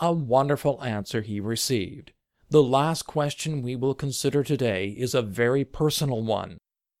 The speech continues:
Will you go with this man? In other words, will you go with the Lord Jesus?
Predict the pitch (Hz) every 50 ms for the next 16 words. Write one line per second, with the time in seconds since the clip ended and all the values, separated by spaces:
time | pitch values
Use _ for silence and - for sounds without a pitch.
0 | _ - 139 135 123 107 92 - 127 131 143 151 139 113 - 139 131 127 110 90
1 | 90 95 - - - _ _ 185 139 120 113 - - 117 110 110 - - 127 123
2 | 117 110 104 95 90 95 95 95 - - _ _ - 151 151 156 165 170 165 151
3 | 120 117 110 98 95 95 90 92 - - _ _ _ _ _ _ - 123 165 202
4 | 214 185 170 202 196 175 139 156 147 143 156 151 147 143 131 123 127 127 143 151
5 | 147 113 - 127 127 143 131 131 110 92 - - - - -